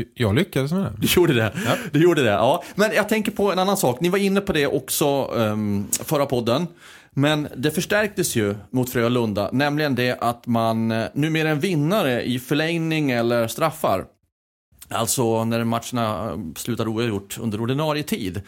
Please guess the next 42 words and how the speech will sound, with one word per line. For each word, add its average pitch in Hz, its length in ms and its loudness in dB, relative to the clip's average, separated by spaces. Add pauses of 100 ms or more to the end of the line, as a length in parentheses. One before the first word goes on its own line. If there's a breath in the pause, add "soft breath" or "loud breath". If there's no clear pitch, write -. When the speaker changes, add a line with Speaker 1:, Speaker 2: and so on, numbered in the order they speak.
(180)
Speaker 1:
Mm. 104 240 -4
Speaker 2:
Och - 60 -2
det 151 80 0
där 214 140 0
tycker - 260 -4
jag 117 220 2
är 104 380 -2 (120)
intressant 135 720 -2
fenomen. 98 440 -2
För 139 120 -4
då 147 80 0
har 165 80 0
man 165 220 0
brutit, 147 640 -2 (300 loud breath)
jag 131 100 0
vill 151 100 0
inte 170 180 0
använda 156 340 0
ordet 131 280 -2
förbannelse, 120 600 -2
för 135 80 -4
det 147 60 -2
betyder 160 320 -4
någonting 143 280 0
helt 135 280 0
annat 120 420 0
och 120 40 -2
det 120 60 -2
är 113 40 0
väldigt 120 440 -4
starka 117 380 -4
ord. 107 120 0
Men 113 100 0
man 123 100 0
har 139 120 0
brutit 156 720 -2
ett - 280 -6 (140)
negativt 156 640 -4
mönster, 151 680 0
skulle 101 220 -4
jag 92 80 -4
säga, 90 360 -6